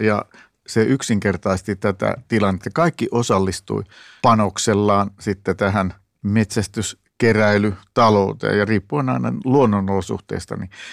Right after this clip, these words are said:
sitten se painopiste oli keräily tai sitten metsästys. Ja taitaa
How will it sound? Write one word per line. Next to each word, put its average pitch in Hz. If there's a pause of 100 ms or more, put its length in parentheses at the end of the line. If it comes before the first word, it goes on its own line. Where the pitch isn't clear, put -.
(120)
sitten -
se 98
painopiste 98
oli 104 (440)
keräily 110 (120)
tai 104
sitten 98
metsästys. 98
Ja 117
taitaa 117